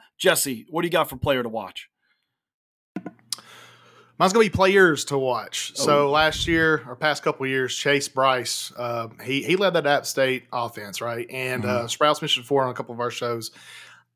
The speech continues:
Speaker 2: Not saying they lost their identity, they just changed their identity, but I think they're about to get back to what App State used to be. They're gonna be ground and pound, and when they get to be ground and pound, it's gonna be behind that offensive line who they, they're gonna be pretty good. I,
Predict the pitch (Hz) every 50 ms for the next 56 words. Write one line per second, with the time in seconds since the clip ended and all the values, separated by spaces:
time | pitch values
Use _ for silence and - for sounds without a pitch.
0 | _ _ - _ _ _ - 180 214 233 196 - 226 220 208 175 147 135 127 131
1 | 139 165 180 190 185 - - - - 180 185 185 185 180 175 185 185 196 196 196
2 | 208 208 185 156 139 135 131 - - - 170 170 170 143 131 123 127 123 120 117
3 | 123 123 127 127 123 123 123 120 147 147 139 143 135 135 135 127 123 131 123 135
4 | 127 98 - 127 123 127 123 - - 123 123 123 120 120 120 113 - - - 131
5 | 123 120 120 117 117 - - 123 127 120 - - 123 104 101 101 95 92 - -
6 | - - - - - 127 143 - 175 185 139 147 151 156 160 151 135 120 - 143
7 | 143 139 131 120 110 104 107 117 120 123 131 147 143 151 - 151 147 139 147 147
8 | 147 143 131 - 147 147 147 139 131 - 127 127 120 - - 135 135 127 - -
9 | 131 123 - - 113 107 120 120 120 117 117 110 110 - - 139 135 127 113 113
10 | 120 127 131 135 135 135 135 135 123 - _ _ _ _ _ _ _ _ 123 147
11 | 175 190 202 160 185 190 180 165 147 156 139 113 98 104 - 135 143 143